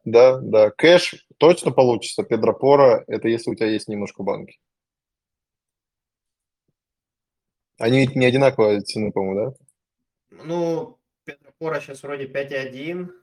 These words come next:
Speaker 2: Уолкер пять и при-, ещё копеечка, наверное, подорожал, сейчас посмотрю.
Speaker 1: Педро Пора пять и один, Уолкер
Speaker 2: А, пять и три.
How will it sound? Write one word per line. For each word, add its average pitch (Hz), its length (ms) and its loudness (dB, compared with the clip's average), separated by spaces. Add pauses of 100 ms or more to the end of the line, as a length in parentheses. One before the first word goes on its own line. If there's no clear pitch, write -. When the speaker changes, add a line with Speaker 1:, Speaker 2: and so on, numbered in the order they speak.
(240)
Speaker 2:
Уолкер 135 520 -12
пять 123 500 -14
и 117 760 -16
при-, 113 300 -20
ещё - 560 -20 (100)
копеечка, - 540 -20
наверное, - 600 -20
подорожал, - 480 -20
сейчас - 200 -20
посмотрю. - 520 -20 (560)
Speaker 1:
Педро 110 200 -4
Пора 110 220 2
пять 107 160 -4
и 110 40 0
один, 120 520 -4
Уолкер 110 460 -4
Speaker 2:
А, 127 680 -4
пять 131 260 -8
и 127 60 -14
три. 117 320 -18